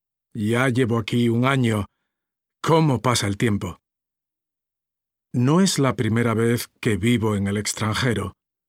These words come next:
Antes de venir a Hong Kong, viví tres años en Inglaterra, donde estuve estudiando y trabajando.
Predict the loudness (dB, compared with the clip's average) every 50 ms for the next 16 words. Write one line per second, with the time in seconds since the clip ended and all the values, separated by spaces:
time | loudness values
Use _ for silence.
0 | _ _ _ _ _ _ _ _ _ _ _ _ _ _ _ _ _ 0 0 0
1 | 0 0 0 0 0 0 0 -2 -2 -4 -4 -2 0 0 0 2 2 0 0 -2
2 | -4 -4 -4 -4 -2 0 2 2 2 2 0 -4 _ _ _ _ _ _ _ _
3 | _ _ _ _ -4 -2 0 0 2 2 2 0 0 -2 -2 0 2 2 2 2
4 | 2 2 4 4 4 4 2 2 2 0 0 0 0 2 0 0 0 0 -2 0
5 | 0 0 0 0 -2 -4 -6 -8 -10 _ _ _ _ _ _ _ _ _ _ _
6 | _ -2 0 2 2 2 2 2 0 0 0 0 0 2 2 2 2 2 0 0
7 | -2 -2 -4 -2 0 2 2 2 2 2 0 0 -2 -4 -6 _ _ _ _ _
8 | _ _ _ -6 -4 -4 -4 -2 -4 -4 -4 -2 -2 -2 -2 -2 -2 -4 -6 -8
9 | -12